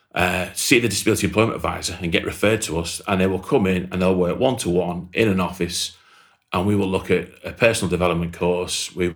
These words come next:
will screen them for dyslexia, dyspraxia, dyscalculia. We will assess them for, for,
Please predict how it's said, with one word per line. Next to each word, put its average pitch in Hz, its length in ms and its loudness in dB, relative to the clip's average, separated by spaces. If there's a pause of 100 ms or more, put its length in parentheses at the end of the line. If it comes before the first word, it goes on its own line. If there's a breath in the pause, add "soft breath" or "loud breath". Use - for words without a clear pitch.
will 90 100 -6
screen 104 420 2
them 101 100 0
for 92 140 -8
dyslexia, 92 800 0
dyspraxia, 92 920 -2 (440 soft breath)
dyscalculia. 92 880 0
We 98 100 0
will 104 120 2
assess - 380 0
them 92 140 -4
for, 90 340 -4
for, 92 340 -6